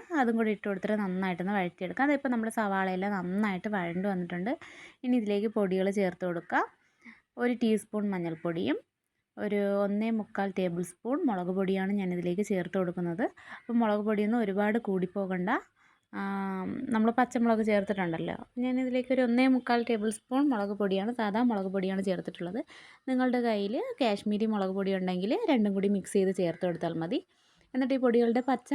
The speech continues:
മണം മാറുന്നവരെ നമുക്ക് നന്നായിട്ട് ഇതൊന്ന് വഴറ്റി കൊടുക്കണം.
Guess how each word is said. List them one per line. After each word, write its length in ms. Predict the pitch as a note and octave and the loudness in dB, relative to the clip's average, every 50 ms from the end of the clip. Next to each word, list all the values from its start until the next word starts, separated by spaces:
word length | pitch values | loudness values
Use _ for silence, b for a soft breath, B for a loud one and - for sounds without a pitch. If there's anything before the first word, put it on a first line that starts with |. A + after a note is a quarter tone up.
| C#4 C4 | 2 2
മണം 180 | B3 A#3 A3+ A3 G#3+ | 2 2 0 0 -2
മാറുന്നവരെ 460 | G3+ G3 G3+ G3+ G#3 G3+ G3 G3 A3+ A#3 | -2 -2 -2 -2 -2 0 0 0 -2 -2
നമുക്ക് 200 | A3 G3+ G3+ G3+ G3 | -2 -2 -4 -4 -4
നന്നായിട്ട് 440 | F#3 F#3 F#3+ G#3 A3 A3+ G#3+ F#3 - | -4 -4 -2 -2 -2 -2 -2 -2 0
ഇതൊന്ന് 200 | F#3 F#3 G3+ C4+ E4+ D#4 | 0 2 2 2 4 4
വഴറ്റി 260 | C#4 C4+ - B3 A#3 - | 2 0 0 -2 0 0
കൊടുക്കണം. 340 | F3+ E3+ E3+ F#3 A#3 E4 | 0 0 0 0 0 0